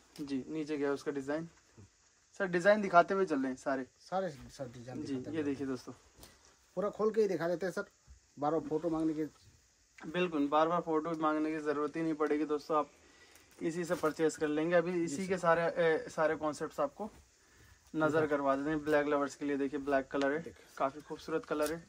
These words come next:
Speaker 1: Demand में रहता है।
Speaker 2: जी सर।
Speaker 1: दिखाइए इसका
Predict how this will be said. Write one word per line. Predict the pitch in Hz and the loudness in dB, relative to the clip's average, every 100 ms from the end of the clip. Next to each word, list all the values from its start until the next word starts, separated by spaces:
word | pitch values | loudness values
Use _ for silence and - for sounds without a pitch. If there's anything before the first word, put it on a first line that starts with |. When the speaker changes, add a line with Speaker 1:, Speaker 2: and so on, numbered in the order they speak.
| _ _ - | _ _ -4
Speaker 1:
Demand | 147 143 151 | 0 2 2
में | 156 | 2
रहता | 151 147 165 | 2 0 -4
है। | |
Speaker 2:
जी | 175 - - - - - 131 | -6 -14 -18 -20 -20 -14 -12
सर। | - - - - _ 160 | -10 -12 -16 -20 _ -8
Speaker 1:
दिखाइए | 156 151 156 | 2 4 4
इसका | 156 175 165 160 - | 2 2 4 4 2